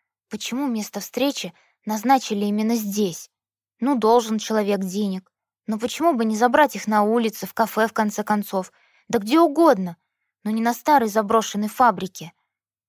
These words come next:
Один вид ее усиливал тревогу. Свернув в первый же проем,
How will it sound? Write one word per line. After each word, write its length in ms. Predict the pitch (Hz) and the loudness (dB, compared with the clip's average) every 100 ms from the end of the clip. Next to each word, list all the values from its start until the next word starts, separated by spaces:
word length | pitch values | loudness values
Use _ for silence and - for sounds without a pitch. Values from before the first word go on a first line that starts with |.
| _ | _
Один 320 | - 196 214 | -10 -6 -4
вид 240 | 208 220 220 | -4 -6 -6
ее 200 | 196 185 | -6 -6
усиливал 520 | 180 - 202 185 185 | -8 -6 -4 -2 -4
тревогу. 640 | 185 208 208 185 170 165 170 _ _ _ _ _ _ _ | -4 -4 -4 -4 -8 -12 -16 _ _ _ _ _ _ _
Свернув 560 | - - 254 254 370 - | -16 -4 -2 2 2 0
в 80 | |
первый 340 | - 254 214 208 | 0 0 2 -2
же 140 | 196 | -4
проем, 500 | 202 214 214 302 311 | -2 -2 4 2 2